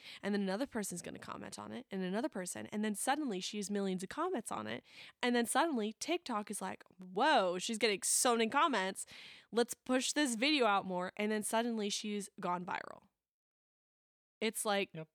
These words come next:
Speaker 1: literally, like, the most common tactic in the world now.
Speaker 2: Okay. Paris can politely,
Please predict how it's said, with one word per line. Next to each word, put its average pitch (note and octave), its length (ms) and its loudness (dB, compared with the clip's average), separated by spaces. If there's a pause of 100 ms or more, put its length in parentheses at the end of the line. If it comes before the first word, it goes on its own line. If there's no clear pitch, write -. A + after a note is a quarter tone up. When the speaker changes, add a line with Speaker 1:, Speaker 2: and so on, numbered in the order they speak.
(140)
Speaker 1:
literally, G3 760 2
like, E3+ 400 -6 (180)
the F3 240 -8
most E3+ 380 -6
common - 640 -10
tactic - 640 -8 (200)
in F3 120 -6
the E3+ 80 -10
world - 300 -12
now. F#3+ 340 -14 (240)
Speaker 2:
Okay. G2+ 300 -12 (500)
Paris C#3+ 680 -8
can B2+ 460 -10 (640)
politely, A#2+ 920 -10